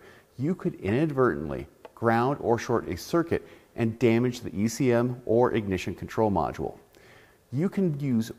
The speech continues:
bypass leads like these to help test the coil. One test to avoid performing is removing a coil wire or coil wire plug to see if spark is present.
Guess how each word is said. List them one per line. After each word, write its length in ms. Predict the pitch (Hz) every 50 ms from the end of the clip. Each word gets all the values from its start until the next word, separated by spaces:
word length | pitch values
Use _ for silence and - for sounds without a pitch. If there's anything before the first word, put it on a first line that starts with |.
| - -
bypass 580 | 98 104 131 - - 147 143 143 143 143 -
leads 380 | 123 101 87 85 85 - - - - - - - -
like 340 | 85 90 117 156 160 -
these 460 | - 190 160 113 87 67 69 - - - - - - _ _ _ _ -
to 340 | - 202 170 123 127 127 127 - -
help 260 | 131 113 - - -
test 300 | - 107 90 - - -
the 60 | 98
coil. 440 | - - 147 139 101 67 55 - - - - - - - _ - - - - - - _ -
One 280 | - 107 117 131 135 139
test 300 | 139 143 131 131 - -
to 120 | - 120
avoid 380 | 104 101 104 107 107 107 104 - - - - - - -
performing 680 | 117 110 - - 139 123 117 110 95 95 95 95 107 - - -
is 300 | 120 110 107 107 - - -
removing 600 | 95 98 98 98 98 92 92 92 90 85 - 78
a 60 | 82
coil 380 | - - - 85 76 76 58 53
wire 440 | 87 92 95 113 135 147 160 151 - - - - - - _ _
or 400 | - - 107 113 113 113 117 120
coil 480 | - - - - - 98 101 120 127 127
wire 260 | 127 131 131 135 139
plug 440 | 139 - - 127 95 82 85 90 - - - - - - - _ _
to 120 | - 156
see 280 | - - - 196 190 131 - -
if 260 | 95 127 - - -
spark 380 | - - - 87 85 82 - 92
is 80 | 82
present. 360 | - - 113 113 104 101 -